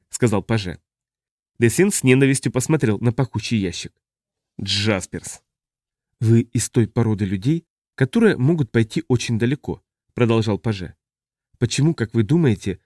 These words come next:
вы оказались здесь? Только ли из-за этого дурацкого отчета о состоянии рынка? Или из-за Дженни? Конечно же, нет. Ответ не может быть таким простым. Поймите, Санторуга призывает к себе определенных людей,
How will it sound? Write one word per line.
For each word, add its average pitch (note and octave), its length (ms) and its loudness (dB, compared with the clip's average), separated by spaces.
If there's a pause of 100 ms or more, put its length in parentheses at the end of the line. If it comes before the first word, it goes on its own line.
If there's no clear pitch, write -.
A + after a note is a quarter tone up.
вы A#2 140 4
оказались B2 600 -2
здесь? E2+ 340 -14 (640)
Только F3 280 4
ли A2 120 4
из-за A#2 420 -2
этого A#2 360 0
дурацкого A2+ 640 0
отчета A#2+ 440 -2
о A#2 140 -4
состоянии A#2 600 2
рынка? F#2+ 440 -6 (480)
Или G#2 320 2
из-за G2 180 -2
Дженни? A#2 420 -2 (560)
Конечно G2+ 440 0
же, G#2+ 120 -2
нет. A#2+ 300 -4 (600)
Ответ D#3 420 0
не B2+ 140 2
может C3 300 2
быть G#2+ 140 -2
таким A2+ 300 -4
простым. G#2 440 -6 (640)
Поймите, B2 500 2 (260)
Санторуга A#2 580 2
призывает A#2 480 2
к - 20 -14
себе A2+ 400 0
определенных A2+ 760 0
людей, A2 380 -4